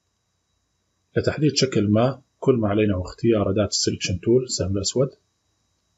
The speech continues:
ونضغط click على الشكل يلي بنريد تحديده. لتحديد أكثر من شكل نستخدم ما يعرف بالمارك كما هو موضح بالصورة.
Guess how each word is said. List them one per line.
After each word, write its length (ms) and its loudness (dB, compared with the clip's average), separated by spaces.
ونضغط 380 2
click 320 -4
على 160 -2
الشكل 520 0
يلي 180 0
بنريد 320 0
تحديده. 520 0
لتحديد 400 0
أكثر 300 -2
من 240 0
شكل 480 -2
نستخدم 500 0
ما 80 2
يعرف 280 0
بالمارك 640 -2
كما 280 2
هو 360 0
موضح 340 0
بالصورة. 520 -4